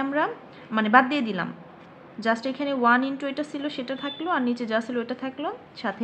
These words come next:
এই অংশটা থাকলো। আচ্ছা, এরপরে যেহেতু k এর মানটা জিরোর থেকে বড় আর ওয়ানের থেকে ছোট, তার মানে k এর একটা সীমা আছে। আর k to the power n tends to in-, zero যখন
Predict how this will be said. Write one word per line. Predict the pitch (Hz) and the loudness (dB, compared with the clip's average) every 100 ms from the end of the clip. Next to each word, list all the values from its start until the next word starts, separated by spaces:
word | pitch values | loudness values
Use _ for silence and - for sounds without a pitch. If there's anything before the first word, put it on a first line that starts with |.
| 214 | -2
এই | 196 | -2
অংশটা | 196 175 175 175 | -4 -8 -10 -10
থাকলো। | 185 - - - - - - - - - - - 190 | -14 -16 -16 -18 -20 -20 -20 -20 -20 -20 -20 -4 -4
আচ্ছা, | 190 185 - - - 247 | -2 -6 -8 -12 -4 2
এরপরে | 269 - 320 226 262 - - - 196 | 2 4 2 2 -2 -6 -16 -12 0
যেহেতু | 285 320 330 349 339 | 2 2 2 0 0
k | 311 | -2
এর | 311 311 | -2 0
মানটা | 311 302 320 311 311 226 | 0 2 4 4 4 0
জিরোর | 214 233 254 | 0 0 0
থেকে | 285 294 254 | -4 -4 0
বড় | 277 233 196 - | 2 2 0 2
আর | 214 220 | 2 2
ওয়ানের | 226 233 247 | 2 0 -2
থেকে | 254 247 240 | -4 -4 -2
ছোট, | 320 - 175 - - | 0 0 -4 -6 -6
তার | - 226 | 0 2
মানে | 247 262 | 2 2
k | 294 | 2
এর | 277 | 2
একটা | 269 247 | 0 -4
সীমা | 294 277 240 | 0 2 2
আছে। | 233 220 - | 2 -2 0
আর | 202 208 | 0 0
k | 269 | -4
to | 294 277 | -2 -4
the | 269 | 0
power | 247 247 - 247 262 | 6 6 6 2 2
n | 330 - | -2 -2
tends | 240 233 233 | -2 0 -2
to | 269 | -2
in-, | 254 - 202 | -2 -4 -2
zero | 208 277 226 240 - - - - - 233 | 0 2 4 2 -2 -12 -14 -10 2 6
যখন | 247 - 262 | 6 4 2